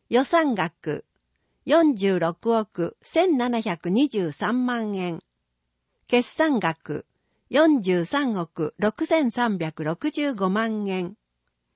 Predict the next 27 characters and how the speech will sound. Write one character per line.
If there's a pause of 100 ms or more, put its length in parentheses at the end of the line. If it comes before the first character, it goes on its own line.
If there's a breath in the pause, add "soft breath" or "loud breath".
(140)
繰
越
額、 (400)
な
し。 (720)
差
し
引
き、 (540)
増
減
額、 (580)
マ
イ
ナ
ス (340)
二
億
五
千
三
百
五
十
八
万
円。